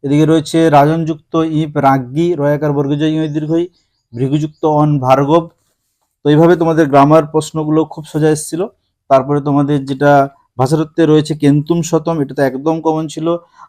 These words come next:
আর আর্য ভাষার বিভিন্ন স্তর, দুটোর, দুটোই কমন ছিল।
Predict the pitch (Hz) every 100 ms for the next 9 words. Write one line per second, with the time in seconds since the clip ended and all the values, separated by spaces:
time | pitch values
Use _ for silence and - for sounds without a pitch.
0 | 131 135 135 160 160 156 151 143 156 151
1 | 151 165 156 135 147 165 156 143 160 156
2 | 147 131 113